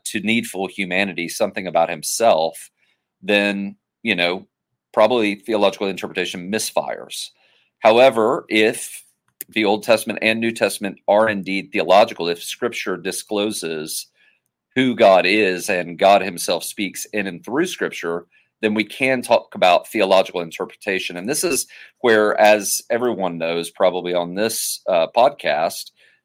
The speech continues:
this is where, um, getting the right focus on what is the subject matter of Scripture, uh, getting that right becomes very, very important.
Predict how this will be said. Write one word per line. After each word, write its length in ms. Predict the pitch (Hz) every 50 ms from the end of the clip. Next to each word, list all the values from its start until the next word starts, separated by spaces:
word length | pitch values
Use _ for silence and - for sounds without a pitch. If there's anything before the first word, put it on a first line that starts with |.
| _
this 200 | 127 139 139 156
is 180 | 156 135 - -
where, 520 | 113 110 104 104 101 98 98 98 104 - - _ -
um, 520 | 101 92 92 90 90 85 82 87 87 87 _ _ _ _ - - _ _ _ _ _ _ _ _ _ _ - 107 98
getting 300 | 98 117 123 131 135 127
the 80 | 113
right 260 | 101 104 104 101 - -
focus 460 | - - 117 117 117 120 104 - -
on 280 | - - 92 92 92 90 -
what 220 | 107 113 110 -
is 240 | - 104 95 92 -
the 220 | _ 92 87 85 82
subject 480 | - - - 127 113 113 113 - -
matter 400 | 90 87 87 87 82 82 80 - - -
of 400 | - 90 87 85 85 82 76 - - - - _ _ _ _ _ _ _ _ -
Scripture, 720 | - - - - 120 - - - - 82 73 85 85 - _ _ _ _ _ _ _ _ _ -
uh, 140 | 98 92 87
getting 300 | 80 92 120 127 131 123
that 180 | 107 - -
right 380 | 85 98 101 101 95 85 80 - _ 98
becomes 320 | 95 - - 95 90 82
very, 280 | 80 92 95 95 95 95
very 260 | 82 95 87 87 85
important. 500 | 82 76 - - 127 - - 80 78 -